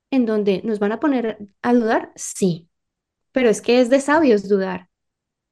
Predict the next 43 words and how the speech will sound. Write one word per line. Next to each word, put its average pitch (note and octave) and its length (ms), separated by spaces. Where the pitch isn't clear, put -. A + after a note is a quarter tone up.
¿Por A3 180
qué? C#4+ 140
Porque A3+ 300
eso G3 200
también A#3+ 360
me G#3+ 120
da B3 140
la B3+ 80
oportunidad B3 580
de G#3 180
quitar B3 320
el A3+ 140
ego B3+ 220
de C#4 120
mi C4+ 140
mente G3+ 540
¿verdad? G#3 320
Porque C4+ 220
el G3+ 80
ego C4+ 140
está G4 160
en D4+ 160
nuestra D4+ 320
mente. F#3+ 400
De A3+ 100
quitar G#3+ 260
el C#4+ 120
ego D#4 140
de D#4+ 140
mi D4 120
mente A3 300
y C4+ 40
decir, A#3+ 300
"Bueno, A3 360
yo G#3 160
he G3+ 80
atravesado G#3+ 600
todo B3 280
esto. D#4+ 360
Mira, A#3+ 420
mira C#4 300
hacia E4+ 260
atrás A#3+ 400